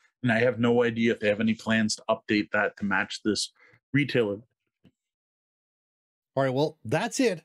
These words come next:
Speaker 2: for our review of Tales from the Loop, the board game. If you've tried this one out with your group, we would love to know if you had similar experiences,
Speaker 1: Mm-hmm.
Speaker 2: which you can tell us about in the comments down below.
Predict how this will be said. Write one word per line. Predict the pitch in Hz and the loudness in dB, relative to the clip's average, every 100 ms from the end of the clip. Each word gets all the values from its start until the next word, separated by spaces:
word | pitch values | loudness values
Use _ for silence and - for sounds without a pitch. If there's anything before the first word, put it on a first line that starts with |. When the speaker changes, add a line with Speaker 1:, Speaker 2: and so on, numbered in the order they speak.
| _ _ - | _ _ -4
Speaker 2:
for | 151 | 0
our | 139 175 | 2 2
review | 190 180 175 202 220 | 2 0 2 0 0
of | 226 151 196 160 | 0 0 -2 -6
Tales | - 123 185 | -2 2 2
from | - 220 | 0 0
the | 180 | 2
Loop, | 107 107 - - | 2 0 -2 -8
the | 120 135 | -2 -2
board | 107 110 113 107 | 2 2 0 -2
game. | 95 80 - _ _ | -4 -4 -16 _ _
If | 147 226 | -2 2
you've | 302 - | 0 0
tried | 240 233 | 0 0
this | 160 139 | 0 0
one | 156 135 | 0 0
out | |
with | 120 110 | -2 -2
your | 123 113 101 - 131 | 2 2 0 -6 -6
group, | 107 110 147 170 | 0 2 2 2
we | 247 | 2
would | 254 | 2
love | 220 208 262 - | 2 2 2 2
to | 285 | 2
know | 269 131 113 - - | 4 2 -2 -8 -2
if | 151 127 | -2 2
you | 240 294 | 2 4
had | 190 110 92 | 2 0 -2
similar | - 180 180 185 180 | 0 2 4 4 2
experiences, | 165 - 165 175 196 - 214 214 | 0 2 2 4 4 2 2 2
Speaker 1:
Mm-hmm. | 160 | 2
Speaker 2:
which | 143 | 2
you | 135 247 | 4 4
can | 269 175 | 2 0
tell | 143 131 | 0 0
us | - | 0
about | 117 120 123 - _ _ _ - | 0 2 0 -4 _ _ _ -2
in | 190 | 2
the | 160 | 2
comments | - 143 135 143 - - - | 2 0 2 0 -2 -12 -8
down | 85 104 | -4 0
below. | 107 110 92 82 | 2 2 0 -2